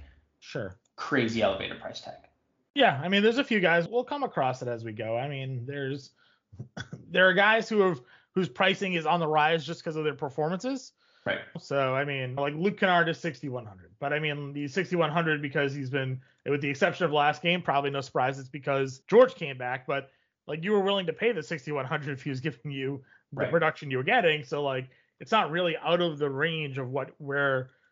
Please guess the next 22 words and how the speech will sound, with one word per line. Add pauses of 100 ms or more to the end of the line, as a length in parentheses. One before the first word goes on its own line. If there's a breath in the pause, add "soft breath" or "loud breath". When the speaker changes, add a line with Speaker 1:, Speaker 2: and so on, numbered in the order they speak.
(120)
Speaker 1:
uh,
the
value
was
for
him.
So,
no,
I
mean,
I
think
it's
fine.
I
mean,
again,
like,
we
talk
about
Giddey,